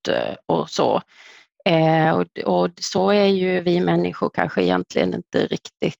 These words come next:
eh, gjorda för att, att fungera i det. Så att jag kan nog tycka att, att, eh, det finns en hel del människoovänlighet i hur vi, eh, har byggt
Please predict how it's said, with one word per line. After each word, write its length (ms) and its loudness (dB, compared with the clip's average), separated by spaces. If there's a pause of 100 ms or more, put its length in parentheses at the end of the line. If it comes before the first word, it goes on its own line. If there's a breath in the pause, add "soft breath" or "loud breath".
(240)
eh, 140 0
gjorda 540 -2
för 140 -6
att, 160 -2 (520)
att 380 -6
fungera 640 -2 (720 loud breath)
i 180 0
det. 320 2 (400)
Så 60 2
att 80 0
jag 100 4
kan 140 4
nog 160 2
tycka 400 2
att, 120 -4 (160)
att, 420 -2
eh, 380 2 (680)
det 100 -2
finns 300 -2
en 80 2
hel 180 4
del 180 4
människoovänlighet 1500 0
i 140 2
hur 300 0
vi, 440 0 (580 soft breath)
eh, 480 2
har 120 2
byggt 340 -2